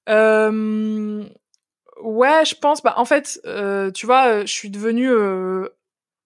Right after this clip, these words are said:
euh, top of mind, s-, enfin, petit à petit, mais je suis devenue top of mind sur le sujet de la prospection en freelance, euh, pour les freelances en écriture. Tu vois, bah, par exemple, toi, tu m'as invité sur ton podcast pour en parler.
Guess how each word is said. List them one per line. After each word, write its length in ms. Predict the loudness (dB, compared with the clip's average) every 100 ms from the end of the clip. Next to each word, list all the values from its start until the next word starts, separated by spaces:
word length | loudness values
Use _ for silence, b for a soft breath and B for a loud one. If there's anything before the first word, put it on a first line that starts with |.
| _ -8
euh, 200 | 0 0
top 260 | 2 2 2
of 140 | 2
mind, 340 | 2 2 0 -6
s-, 180 | -10 -10
enfin, 200 | -4 -4
petit 340 | -4 -8 0 0
à 80 |
petit, 460 | 0 -4 -8 -8 _ _ b b b -6
mais 100 | -4
je 40 |
suis 100 | -2
devenue 260 | 0 0 2
top 220 | 2 2
of 120 | 0
mind 180 | 2 0
sur 100 | -2
le 60 | -4
sujet 460 | -6 -12 -6 0 2
de 40 |
la 80 | 2
prospection 520 | -2 -4 -4 0 0
en 80 | 0
freelance, 560 | -2 0 0 0 -6 -6
euh, 760 | -2 0 0 0 -2 -2 -4 -6
pour 220 | -6 -6
les 100 | -6
freelances 320 | -6 -8 -6
en 60 | -8
écriture. 400 | -10 -14 -16 _ _ b b b b b
Tu 100 | 0
vois, 60 | 2
bah, 160 | 4
par 100 | 4
exemple, 220 | 2 2
toi, 160 | 2 0
tu 120 | 2
m'as 100 | 0
invité 320 | 0 -2 -4
sur 220 | -4 -4 -6
ton 120 | -4
podcast 420 | -4 -2 -4 -4
pour 140 | -6
en 120 | -2 0
parler. 360 | 2 2 0